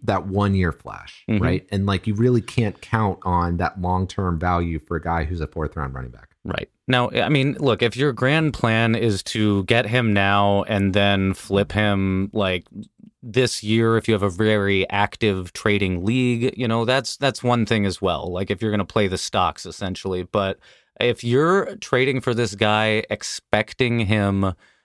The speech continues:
Speaker 2: to be, like, the starting running back for several years, I think that's just bad process.
Speaker 1: Agreed. Totally agreed. And, and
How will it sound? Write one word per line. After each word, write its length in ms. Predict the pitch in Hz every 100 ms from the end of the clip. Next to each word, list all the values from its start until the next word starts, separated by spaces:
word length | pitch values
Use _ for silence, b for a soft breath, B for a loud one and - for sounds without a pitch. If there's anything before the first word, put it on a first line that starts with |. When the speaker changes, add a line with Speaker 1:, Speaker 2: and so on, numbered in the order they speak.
| b -
Speaker 2:
to 640 | 117 104 95 92 - 113
be, 380 | 110 110 104 104
like, 380 | 95 92 90 -
the 100 | 104
starting 400 | - 127 110 101
running 300 | 107 107 98
back 300 | 95 95 -
for 100 | 87
several 440 | - 110 95 90
years, 420 | 87 107 104 95 90
I 100 | 90
think 220 | 95 87
that's 200 | 90 -
just 200 | 85 -
bad 240 | 80 76
process. 760 | - 78 - - - - - - _ _ -
Speaker 1:
Agreed. 380 | 85 76 69 69 _ -
Totally 240 | 98 87
agreed. 240 | 76 80 -
And, 160 | 120 131
and 320 | 120 107 110